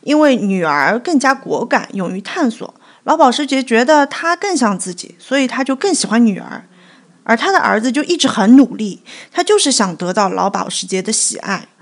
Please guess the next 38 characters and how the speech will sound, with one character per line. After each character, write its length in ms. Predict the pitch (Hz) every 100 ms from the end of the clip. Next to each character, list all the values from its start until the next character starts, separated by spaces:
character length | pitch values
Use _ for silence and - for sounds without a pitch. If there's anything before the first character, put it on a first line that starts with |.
| _
正 160 | 330 320
是 140 | 311
他 200 | 285 349
们 220 | 349 277
被 160 | 277 277
赶 220 | 214 147
出 180 | - 302
大 220 | 349 233
众， 320 | 233 220 - - - _
回 160 | 214
到 160 | 254 311
斯 160 | 277 302
图 180 | -
加 220 | 220 233 233
特 320 | 233 214 196
开 240 | - 311
始 220 | 370 - -
的 100 | 175
那 160 | 185
段 180 | 180 175
时 200 | - 165
间， 280 | - 180 - _ _ _
儿 180 | 196 208
子 160 | 226 277
费 220 | 269 392
利 140 | 285
保 200 | - 175
时 200 | 175 196
捷 200 | 190 185 175
迎 180 | 185
来 160 | 185 175
了 120 | 175
他 240 | 170 - 175
的 120 | -
高 180 | 180 180
光 220 | 190 190
时 180 | - -
刻。 300 | - -